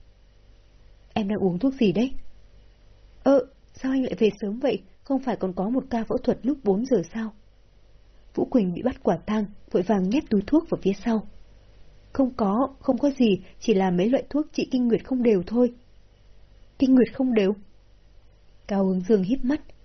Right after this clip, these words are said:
Kinh nguyệt của em không đều khi nào, sao anh lại không biết? Tính thời gian thì kinh nguyệt của cô tương đối bình thường,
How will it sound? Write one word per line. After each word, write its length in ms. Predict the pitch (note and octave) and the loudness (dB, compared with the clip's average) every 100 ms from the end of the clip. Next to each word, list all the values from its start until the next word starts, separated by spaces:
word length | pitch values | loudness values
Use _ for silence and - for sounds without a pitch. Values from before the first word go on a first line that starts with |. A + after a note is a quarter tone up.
| - - - - - | -20 -20 -20 -20 -4
Kinh 180 | C4 A3 | 0 4
nguyệt 120 | G#3 G#3 | 2 2
của 100 | A3 | -2
em 120 | A3+ | -2
không 200 | A#3 A3 | 0 2
đều 120 | G3 | 2
khi 160 | E3+ A#3+ | 0 -2
nào, 280 | G3+ F3+ F3 - - | 0 -2 -4 -14 -20
sao 180 | - B3 | -4 -2
anh 140 | A#3+ | 0
lại 100 | A3+ | -2
không 200 | - A#3+ | 0 4
biết? 180 | C#4 F4 - - _ - - - - - - - - - - | 4 0 -6 -20 _ -20 -20 -20 -20 -20 -20 -20 -20 -20 -4
Tính 220 | G3+ G3 | -2 -2
thời 180 | - A3 D#3 | 2 0 0
gian 180 | G#3+ G3 - - | -4 -6 -8 -16
thì 160 | - A3 G3 | 0 0 2
kinh 160 | C4+ | 2
nguyệt 140 | A#3 G3 | 4 2
của 100 | - - | -2 0
cô 220 | A#3 G#3+ | 2 2
tương 180 | A#3 G#3 | 0 0
đối 280 | F#3+ G#3 D4+ | 0 0 0
bình 140 | F#3 D#3+ | -2 0
thường, 240 | G3+ F3+ | 2 2